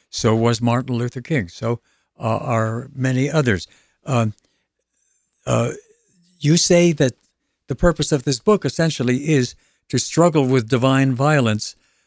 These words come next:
from Genesis through Revelation. That's the subtitle of the book. You run into a lot of divine violence. What then is the basic response that a good Christian should be making to God the violent as you, as you find him in,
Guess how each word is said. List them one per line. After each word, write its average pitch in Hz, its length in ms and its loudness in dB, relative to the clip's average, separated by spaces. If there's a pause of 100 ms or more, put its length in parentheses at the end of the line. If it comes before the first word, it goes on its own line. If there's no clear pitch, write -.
from 120 240 0
Genesis 135 500 0
through 127 360 0 (240)
Revelation. 123 500 -2
That's 107 160 -6
the 120 100 -8
subtitle 120 540 -4
of 113 80 -6
the 120 80 -6
book. 120 220 -4 (320)
You 131 200 2
run 156 220 6
into 165 240 2
a 135 40 2
lot 131 200 0
of 110 140 -6 (440)
divine 113 420 2
violence. 101 540 -2 (300)
What 147 400 0
then 143 200 2
is 131 120 0
the 127 100 -6
basic 127 360 -4
response 123 420 -4
that 117 160 -6 (380)
a 127 120 -2
good 120 260 0
Christian 127 380 -2
should 120 200 -6
be 123 100 0
making 120 420 -2 (360)
to 117 320 2 (340)
God 120 320 2
the 120 80 -2
violent 117 560 -2
as 107 260 -6
you, 113 160 -4 (360)
as 107 140 -10
you 110 80 -2
find 120 320 0
him 113 160 0 (140)
in, 117 380 0